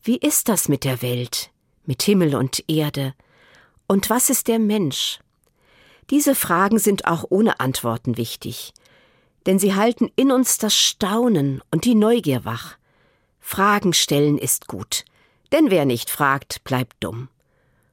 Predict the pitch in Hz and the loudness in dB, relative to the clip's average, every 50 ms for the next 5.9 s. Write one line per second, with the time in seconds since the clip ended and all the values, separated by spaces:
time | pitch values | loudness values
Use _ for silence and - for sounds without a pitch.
0 | _ _ _ _ _ _ _ - 180 165 160 123 127 123 - - 170 185 180 - | _ _ _ _ _ _ _ -4 -2 0 0 0 0 -2 -2 0 0 0 0 0
1 | 202 165 165 - - 170 165 196 - - - 135 139 135 - - 113 113 123 - | 0 0 0 0 0 0 0 0 0 -2 -2 -2 -2 -2 -2 -4 -4 -4 -4 -4
2 | - 131 127 135 - _ _ _ _ _ _ _ _ _ _ _ _ _ _ _ | -6 -8 -8 -8 -10 _ _ _ _ _ _ _ _ _ _ _ _ _ _ _
3 | - 180 165 - - 208 233 285 294 262 - - 254 240 240 - - - 175 - | -2 -2 0 0 0 0 2 2 2 0 2 2 2 2 2 2 2 0 -2 -4
4 | - - - 170 151 151 156 - - - - 180 - - - - - 220 226 220 | -4 -4 -2 0 0 0 0 0 0 0 0 -2 -4 -6 -6 -2 0 2 2 0
5 | - - 220 196 202 190 185 - - - 180 185 - - - - - | 0 -2 -2 0 0 0 0 0 0 0 -2 -2 0 0 0 0 -2